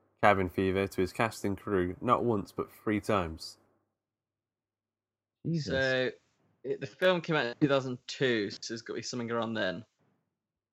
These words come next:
Speaker 3: I'm just trying to, you said, you
Speaker 2: I,
Speaker 3: said,
Speaker 2: I'm
Speaker 3: uh, sorry, Ben, carry on.
Speaker 1: I'll
Speaker 2: I
Speaker 1: give you
Speaker 2: was
Speaker 1: a
Speaker 2: gonna
Speaker 1: clue.
Speaker 2: say, I'm gonna,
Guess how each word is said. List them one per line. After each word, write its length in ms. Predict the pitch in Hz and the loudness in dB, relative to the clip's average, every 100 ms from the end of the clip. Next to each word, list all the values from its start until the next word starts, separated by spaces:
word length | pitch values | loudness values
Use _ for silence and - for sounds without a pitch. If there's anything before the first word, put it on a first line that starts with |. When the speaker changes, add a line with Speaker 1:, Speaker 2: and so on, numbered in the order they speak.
| _ _ _ _ _ _ _ _ _ _ | _ _ _ _ _ _ _ _ _ _
Speaker 3:
I'm 80 | 117 | -12
just 160 | 113 - | -12 -10
trying 160 | 123 110 | -10 -8
to, 60 | |
you 80 | 135 | -4
said, 220 | - 135 - | 2 6 8
you 60 | |
Speaker 2:
I, 100 | 143 | 8
Speaker 3:
said, 160 | 139 151 | 10 10
Speaker 2:
I'm 80 | 160 | 10
Speaker 3:
uh, 180 | 120 120 _ _ _ _ _ _ _ _ _ - | 6 0 _ _ _ _ _ _ _ _ _ -6
sorry, 180 | 123 110 | 0 2
Ben, 180 | 113 113 | 2 2
carry 260 | 123 113 | 0 0
on. 40 | 113 - _ _ _ _ _ 123 | -2 -10 _ _ _ _ _ 8
Speaker 1:
I'll 80 | |
Speaker 2:
I 20 | 120 | 12
Speaker 1:
give 60 | |
you 60 | 147 | 12
Speaker 2:
was 80 | 147 | 12
Speaker 1:
a 40 | |
Speaker 2:
gonna 140 | 151 139 | 12 12
Speaker 1:
clue. 80 | |
Speaker 2:
say, 80 | 101 | 12
I'm 100 | 135 | 12
gonna, 160 | 135 | 10